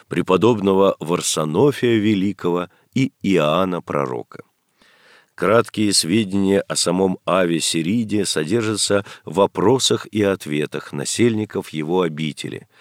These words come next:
преподобных отцов Варсонофия Великого и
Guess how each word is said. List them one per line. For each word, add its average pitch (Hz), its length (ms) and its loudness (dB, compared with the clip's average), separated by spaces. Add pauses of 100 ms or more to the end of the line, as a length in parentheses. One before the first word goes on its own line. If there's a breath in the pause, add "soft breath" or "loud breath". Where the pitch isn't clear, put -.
(400 loud breath)
преподобных 104 840 2
отцов - 720 -2 (240 soft breath)
Варсонофия 85 800 0
Великого 92 540 -2
и 101 260 -6